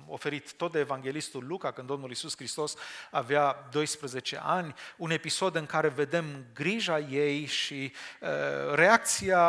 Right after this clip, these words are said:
atât de specifică oricărei mame. Uh, nu știu câți ați auzit, uh, termenul tiger mom. Ați auzit, uh, termenul acesta?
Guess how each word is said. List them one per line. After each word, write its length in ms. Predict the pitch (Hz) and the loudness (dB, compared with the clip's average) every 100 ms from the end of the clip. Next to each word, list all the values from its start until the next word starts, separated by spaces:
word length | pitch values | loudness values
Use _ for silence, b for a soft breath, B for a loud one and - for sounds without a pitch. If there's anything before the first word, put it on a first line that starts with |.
| 170 | 6
atât 480 | 190 156 - 269 - | 4 0 0 -6 -10
de 420 | 156 175 196 196 | -4 2 4 4
specifică 960 | 165 - - 175 - 214 180 151 170 - | 2 0 0 -2 -2 -4 -6 -4 -4 -2
oricărei 960 | 190 208 220 214 185 185 170 170 170 B B - | 0 4 4 2 0 2 4 2 0 B B -16
mame. 640 | 143 151 156 135 110 95 - _ _ _ _ _ _ - | -6 2 4 4 2 -10 -16 _ _ _ _ _ _ -10
Uh, 280 | - 120 117 143 | -6 -6 -6 -8
nu 80 | 160 | -8
știu 140 | 151 156 | -8 -6
câți 200 | 151 143 | -2 0
ați 160 | 131 | 0
auzit, 500 | 127 120 131 143 - | -2 -2 -6 -8 -12
uh, 100 | 131 123 117 113 117 - | -8 -6 -6 -8 -12 -4
termenul 560 | 143 135 123 123 107 B B _ _ | -4 -4 -8 -10 -12 B B _ _
tiger 400 | 156 143 135 117 | 2 2 0 -4
mom. 260 | 117 98 87 - _ _ _ _ | -4 -10 -14 -20 _ _ _ _
Ați 140 | - | -12
auzit, 420 | 120 113 160 - 180 | -10 -8 -10 -12 -14
uh, 80 | 180 170 - | -14 -14 -10
termenul 360 | 160 165 160 | -10 -6 -6
acesta? 440 | 151 170 - 190 | -8 -8 -8 -8